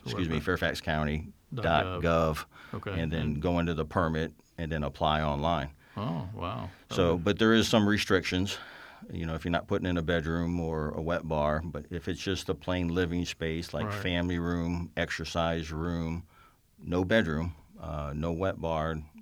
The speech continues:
Speaker 1: um, you can't, you can put in a bathroom and apply everything online.
Speaker 2: Wow.
Speaker 1: All your permits.
Speaker 2: Huge time saver there, I would
Speaker 1: It
Speaker 2: think.
Speaker 1: is,
Speaker 2: Yeah.
Speaker 1: absolutely. And so
Speaker 2: Okay.
Speaker 1: you don't have to come into the county. We're, we're trying to make it more friendly and,
Speaker 2: Okay.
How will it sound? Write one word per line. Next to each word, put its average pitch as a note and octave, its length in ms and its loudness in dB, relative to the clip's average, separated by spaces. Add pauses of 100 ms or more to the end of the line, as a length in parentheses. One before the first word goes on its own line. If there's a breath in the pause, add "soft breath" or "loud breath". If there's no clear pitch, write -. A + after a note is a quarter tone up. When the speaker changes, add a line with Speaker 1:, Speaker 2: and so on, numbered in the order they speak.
(100)
Speaker 1:
um, D2 380 -6
you D#2+ 80 -6
can't, F#2+ 420 0
you D#2 160 -6
can E2+ 520 -2
put D2+ 240 -6
in D#2+ 120 -2
a D2+ 80 -2
bathroom D2+ 600 -4 (360 loud breath)
and D#2 280 -4
apply D#2 400 0
everything D2+ 320 -2
online. D2 480 -2
Speaker 2:
Wow. G2 400 -6
Speaker 1:
All E2+ 200 2
your D#2+ 140 -2
permits. C#2+ 480 -6
Speaker 2:
Huge C3 320 -6
time A#2+ 220 -4
saver F2 280 -8
there, F#2+ 300 -8
I - 40 -10
would F#2+ 100 0
Speaker 1:
It F#2+ 60 4
Speaker 2:
think. A2+ 180 2
Speaker 1:
is, - 220 -8
Speaker 2:
Yeah. D#2+ 100 -2
Speaker 1:
absolutely. F#2+ 500 -2
And - 140 -2
so F2+ 60 -2
Speaker 2:
Okay. F2+ 60 2
Speaker 1:
you F2+ 40 0
don't F#2+ 120 0
have F#2+ 100 -2
to - 80 -8
come F#2 220 0
into F#2+ 180 0
the F2+ 120 -2
county. E2+ 460 -4
We're, D2 180 -6 (160)
we're C3+ 120 -4
trying D3 180 2
to A#2 60 4
make A2 180 2
it - 80 -2
more G2+ 200 2
friendly F#2 520 0
and, D#2+ 240 -2
Speaker 2:
Okay. D3+ 100 -4